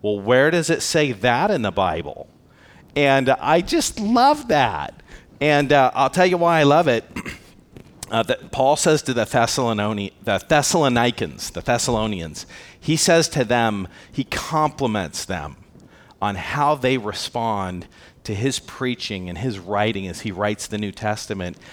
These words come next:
because they accepted what God said as the words of God, not as the words of men. So they recognize what has been written in Scripture. That is not human opinion, that is God's word.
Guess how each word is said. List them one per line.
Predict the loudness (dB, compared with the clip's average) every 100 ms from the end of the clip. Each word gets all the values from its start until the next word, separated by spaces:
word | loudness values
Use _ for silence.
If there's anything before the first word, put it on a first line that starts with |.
| -18 -12
because | -6 -6 -2
they | 0 0
accepted | 0 -2 0 0 -2 -8 -6
what | -10 -4
God | -2 -2 -4
said | -2 0 0 -2 -10 -16 -20 _
as | -4 -2
the | -6
words | -4 -4 -4
of | -6 -4
God, | 0 2 2 0 -6
not | -4 0 0
as | -2 -6
the | -8
words | -8 -8 -10 -10 -14
of | -10
men. | -10 -10 -12 -16 -20 _ _ _ -20 -20 -14
So | -6
they | -2 0
recognize | 2 2 2 -4 -2 -2 -2 -4 -6 -8 -10 -10 -14 -20 -20 -18 -4
what | -4
has | -2
been | -2
written | 0 0 0
in | -2
Scripture. | -2 -2 -2 -2 -10 -10 -12 -16 -20 -20 -20 -6
That | -2 -2
is | -2
not | -2 -2
human | -2 -2 0 -2
opinion, | -2 -4 -4 -6
that | -6 -6
is | -6
God's | -4 -4 -4 -10
word. | -18 -18